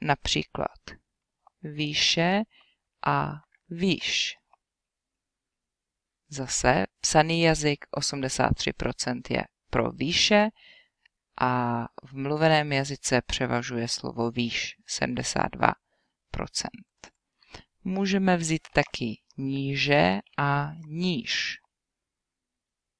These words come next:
V tomto případě vidíme, že slovo níže se používá opravdu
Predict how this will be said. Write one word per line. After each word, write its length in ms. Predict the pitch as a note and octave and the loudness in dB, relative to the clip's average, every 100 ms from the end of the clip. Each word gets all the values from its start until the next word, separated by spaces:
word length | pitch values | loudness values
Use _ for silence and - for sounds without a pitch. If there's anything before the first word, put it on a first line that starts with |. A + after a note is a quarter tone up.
| _ _ _ _ _ | _ _ _ _ _
V 120 | - | -14
tomto 340 | - D3+ - E3 | -6 -6 -2 0
případě 540 | - D#3+ - D#3 D3+ | 0 0 2 4 4
vidíme, 560 | C#3 C3+ C#3 C#3+ C#3+ C#3+ | 0 -4 -2 -2 -2 -2
že 180 | C#3+ | 0
slovo 400 | C3+ - C#3 C3+ | -2 -2 -2 0
níže 540 | C3+ C3+ C#3 C#3 C3+ C3 | -2 -2 -2 4 4 6
se 420 | - C3+ B2 C3+ - _ _ | 2 2 4 2 -2 _ _
používá 640 | C3+ C3 C3 C3 B2 B2+ - | -2 -2 -4 2 4 4 2
opravdu 580 | C#3+ - C3 B2+ B2+ | -4 2 2 2 -4